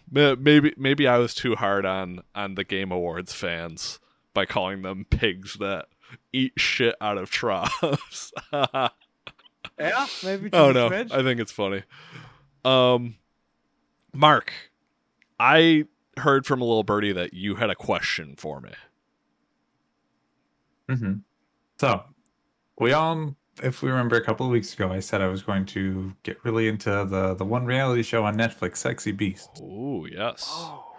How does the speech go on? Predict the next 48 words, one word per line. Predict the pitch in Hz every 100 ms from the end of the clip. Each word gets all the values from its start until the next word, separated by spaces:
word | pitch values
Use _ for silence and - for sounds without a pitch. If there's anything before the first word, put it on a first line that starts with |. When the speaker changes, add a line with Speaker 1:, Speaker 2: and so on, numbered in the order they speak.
| -
Speaker 2:
yeah, | 123 127 147 139
that's | 113 -
right. | 117 123 131 120 - _ _ _ _ _ _
Speaker 3:
I | 107
have | 98
not | 107 98
watched | 95 90 -
it, | 87
but | -
instead | 92 - 113
watched | 107 104 -
a | 101
different | 95 101 156 175 151 120
Speaker 2:
Fuck. | - - 113
Speaker 3:
reality | 110 123 127 127 123 110 110
show | 95 117 113 120 131 - - - _
<laughs> | _ _ _ _
that | - 107
is | 107 101
exclusive | 107 - - 135 139 127
to | 110 123
H | 147 -
B | 143
O | 135
Max | 127 131 135 - -
right | 90
now. | 92
And | 90
I | 101
don't | 127
know | 123
if | 113
you | 113
guys | 113 107
have | 101
heard | 104 92
of | 92
it |
at | 113
Speaker 1:
I | 131 139
Speaker 3:
all. | 131
Speaker 1:
think | 151 147
I | 139
know | 135 131
what | 127 110
you're |
talking | 113 117 92 90
about. | 76 62